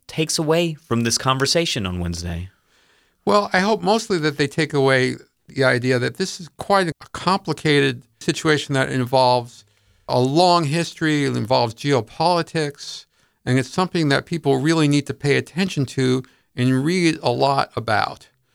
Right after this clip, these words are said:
Speaker 2: from various sources. So I hope if there's one thing that we can take away from that, I hope that's it.
Speaker 1: Well, James Schiffman,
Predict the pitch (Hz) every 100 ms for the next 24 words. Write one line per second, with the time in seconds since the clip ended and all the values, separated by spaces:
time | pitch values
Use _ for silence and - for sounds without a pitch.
0 | _ _ 120 107 101 113 151 156 139 -
1 | - 107 101 - - - _ _ _ _
2 | _ _ 120 123 139 190 - 139 - 143
3 | 156 180 - 151 139 - 123 120 - 117
4 | 117 _ - 135 131 127 - 104 107 113
5 | 113 113 123 - 110 - 107 - _ _
6 | _ _ _ _ _ _ _ _ _ _
7 | _ _ _ 135 110 117 131 127 165 185
8 | 160